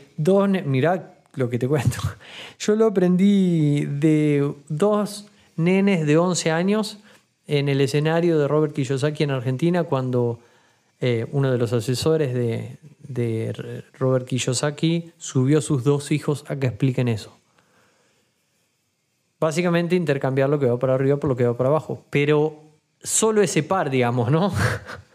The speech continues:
Porque, pues, está cambiando eso. Está bien, yo le hago un montón de otras instancias. Ese dinero fiat que lo genero aportando valor, lo cambio por un montón de otras oportunidades que generan cash flow consistentemente y después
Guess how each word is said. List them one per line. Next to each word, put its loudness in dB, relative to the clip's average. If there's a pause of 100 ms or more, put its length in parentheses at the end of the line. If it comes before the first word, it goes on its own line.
(520)
Porque, 0
pues, 0
está -4
cambiando 2
eso. 2
Está -2
bien, 2
yo 0
le 4
hago 2
un 0
montón 2
de 4
otras 0
instancias. -2
Ese 2
dinero 2
fiat 2
que -2
lo 2
genero 2
aportando 0
valor, 2 (240)
lo 4
cambio 2
por 2 (200)
un 4
montón 2
de 4
otras 0
oportunidades 0
que 0
generan 0
cash -2
flow 0
consistentemente 0
y 0
después 0